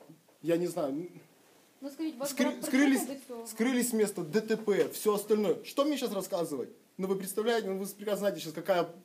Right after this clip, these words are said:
Speaker 1: политическая ситуация, всё остальное. Я об этом меньше всего думал.
Speaker 2: Ну, скажите, пожалуйста,
Speaker 1: Во-первых,
Speaker 2: вообще
Speaker 1: я другу деньги за неё должен.
Speaker 2: Мгм.
Speaker 1: В самых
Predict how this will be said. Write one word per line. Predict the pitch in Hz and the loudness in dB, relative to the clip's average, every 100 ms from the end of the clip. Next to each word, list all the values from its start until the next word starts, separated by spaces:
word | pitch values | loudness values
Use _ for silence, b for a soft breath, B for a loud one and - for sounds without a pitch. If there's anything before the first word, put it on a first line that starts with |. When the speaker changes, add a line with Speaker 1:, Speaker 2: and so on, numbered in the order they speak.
| _ | _
Speaker 1:
политическая | 180 175 185 160 | -4 -4 -6 -10
ситуация, | 170 185 165 143 135 | -6 0 0 0 -4
всё | - | -4
остальное. | 160 175 165 131 B - | -2 -2 -2 -4 B -2
Я | 175 | 2
об | 190 | 4
этом | 196 190 | 2 0
меньше | 202 190 | -2 -4
всего | - 233 294 | -6 -4 -2
думал. | 214 156 127 - B - | 0 -2 -4 -8 B -14
Speaker 2:
Ну, | 277 | -12
скажите, | 339 339 | -8 -8
пожалуйста, | 294 269 175 | -2 4 6
Speaker 1:
Во-первых, | 214 170 | 6 4
Speaker 2:
вообще | 170 | 4
Speaker 1:
я | 170 | 2
другу | 190 190 | 0 0
деньги | 190 165 | -2 -2
за | 131 127 110 | -4 -8 -12
неё | 123 120 | -10 -8
должен. | 107 101 - _ _ _ _ _ | -10 -14 -18 _ _ _ _ _
Speaker 2:
Мгм. | 240 240 - - - _ - 156 - | -18 -18 -20 -20 -20 _ -20 -20 -14
Speaker 1:
В | - | 0
самых | 160 | 0